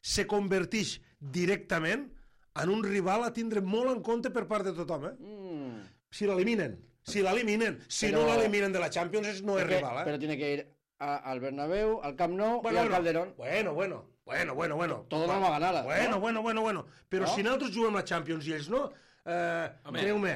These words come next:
Speaker 3: si el
Speaker 1: ja en
Speaker 3: Betis,
Speaker 1: parlarem.
Speaker 3: si el Betis ahir vos posa contra les cordes al Bernabéu i el guanyeu gràcies als àrbits, ara imagina't quan vinga el Sevilla, xato.
Speaker 1: Bueno, i a
Speaker 2: Hòstia,
Speaker 1: nosaltres si el
Speaker 2: i,
Speaker 1: Depor
Speaker 2: i,
Speaker 1: mos
Speaker 2: i,
Speaker 1: guanya,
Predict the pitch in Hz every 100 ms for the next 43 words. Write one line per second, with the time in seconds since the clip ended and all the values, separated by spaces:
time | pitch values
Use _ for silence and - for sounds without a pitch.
0 | - - 180 170 160 175 240 180 - 196
1 | 143 - - 160 147 170 175 160 127 139
2 | 156 160 143 160 143 139 143 135 135 131
3 | - 127 131 120 120 120 117 113 127 143
4 | 147 135 131 127 135 127 127 123 117 107
5 | 107 113 117 151 - - 135 156 151 123
6 | 147 165 180 _ - _ - 156 156 147
7 | 135 - 117 139 117 107 135 143 190 175
8 | 165 170 170 202 202 208 220 196 180 160
9 | 165 175 202